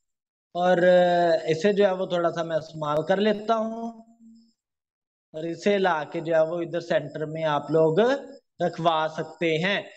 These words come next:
ठीक है। इसके बाद आपने क्या करना है, इसका color जो है जो ज्यादा best रहेगा वो जो है वो आप इधर से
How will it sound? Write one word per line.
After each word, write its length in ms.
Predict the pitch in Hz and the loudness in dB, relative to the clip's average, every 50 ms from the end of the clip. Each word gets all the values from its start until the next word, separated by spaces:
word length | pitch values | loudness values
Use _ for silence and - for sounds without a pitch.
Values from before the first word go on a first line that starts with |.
| _ _ _ - | _ _ _ 0
ठीक 200 | 190 208 208 220 | 0 0 2 0
है। 360 | 240 226 240 - - - - 202 | -2 -2 -6 -10 -14 -8 -6 -6
इसके 220 | 196 - - 269 254 | -4 -2 -2 -2 0
बाद 360 | 233 220 220 233 233 196 208 | 0 2 2 2 2 0 0
आपने 500 | 214 208 - 180 185 196 170 208 240 233 | -2 -2 -2 -2 -2 -2 -2 -4 -6 -2
क्या 180 | 233 233 233 220 | -2 -2 -2 -2
करना 260 | 220 240 226 240 254 | -4 -8 -10 -8 -10
है, 80 | 254 247 | -10 -12
इसका 240 | 226 233 - 254 240 | -10 -6 -4 -4 -4
color 340 | 240 220 214 220 247 262 262 | 0 0 0 0 0 0 -2
जो 140 | 220 277 269 | -2 -2 -2
है 320 | 277 254 190 190 208 254 - - _ _ _ _ _ _ | -2 -2 -2 -4 -4 -6 -8 -14 _ _ _ _ _ _
जो 120 | 170 220 214 - | -6 -6 -4 -4
ज्यादा 360 | 196 185 180 196 185 247 262 226 | -2 -2 -2 -2 -2 -2 -2 -2
best 320 | 202 233 226 226 - 233 | -2 -4 -4 -6 -4 -2
रहेगा 440 | 240 226 269 233 226 226 247 240 240 226 165 143 | -2 0 0 0 -2 -4 -4 -4 -4 -6 -8 -8
वो 240 | 151 190 220 247 247 | -4 0 0 0 0
जो 140 | 226 254 233 | 0 -2 -2
है 140 | 208 202 | -2 -2
वो 120 | 196 208 208 | -4 -6 -8
आप 220 | 190 175 170 - - | -8 -8 -10 -10 -12
इधर 200 | 190 175 160 185 180 | -12 -8 -8 -8 -6
से 220 | 185 - 233 254 | 0 2 2 2